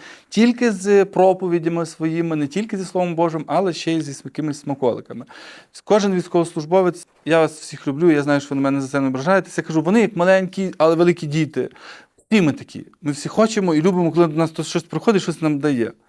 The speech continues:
Ну, типу, дуже добре, коли мені щось розказуєте, але дайте ще щось в руку, щось можна було пощупати.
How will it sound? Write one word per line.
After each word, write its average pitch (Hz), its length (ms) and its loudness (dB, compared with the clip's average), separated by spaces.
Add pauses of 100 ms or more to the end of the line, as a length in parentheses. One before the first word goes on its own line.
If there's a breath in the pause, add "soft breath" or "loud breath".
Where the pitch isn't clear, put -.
(400 soft breath)
Ну, 208 60 2
типу, 156 320 2
дуже 185 240 2
добре, 170 280 4
коли 170 180 4
мені 165 120 2
щось 160 200 -4
розказуєте, 208 640 0
але 156 160 2
дайте 170 300 0
ще - 200 -4
щось - 420 -4 (320 loud breath)
в 190 100 2
руку, 208 340 4
щось 180 280 2
можна 180 340 2
було 170 260 6
пощупати. 165 640 -2